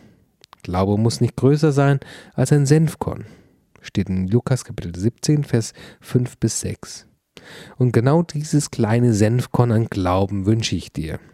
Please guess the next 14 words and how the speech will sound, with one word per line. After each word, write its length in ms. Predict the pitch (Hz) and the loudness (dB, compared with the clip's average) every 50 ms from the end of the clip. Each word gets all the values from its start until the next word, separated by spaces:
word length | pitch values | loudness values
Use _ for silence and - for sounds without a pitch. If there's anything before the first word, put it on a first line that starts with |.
| - - | -8 -6
Und 140 | 123 117 - | -4 -2 0
vor 160 | - 135 87 | 0 0 2
allem 240 | 127 147 151 147 107 | 2 2 2 2 0
auch, 340 | 82 110 127 156 175 - | 2 2 2 2 0 0
dass 280 | - - 131 123 - - - - - - - - - | 0 -2 -2 -2 -2 -8 -14 -18 -20 -20 -20 -10 -8
etwas 300 | - 110 - 113 104 - | -4 -2 0 0 0 0
Großes 480 | - 110 101 107 123 131 - - - - | 0 2 2 2 2 2 0 -4 -4 -2
daraus 380 | 127 110 123 139 - - - | 0 2 2 0 0 -2 -4
wächst. 480 | 95 95 - - - - - - - - - - - - _ _ _ _ - _ - - | -6 -6 -6 -8 -12 -12 -12 -12 -14 -18 -20 -20 -20 -20 _ _ _ _ -20 _ -10 -10
Das 120 | 101 - | -10 -6
Vertrauen 580 | - 95 - - - 107 107 123 135 143 143 131 | -6 -8 -8 -4 -2 0 2 2 2 2 2 2
an 120 | 113 104 | 2 2
einen 220 | 98 98 101 95 | 2 2 2 2
Gott, 260 | - 117 131 - - | 2 0 0 0 -4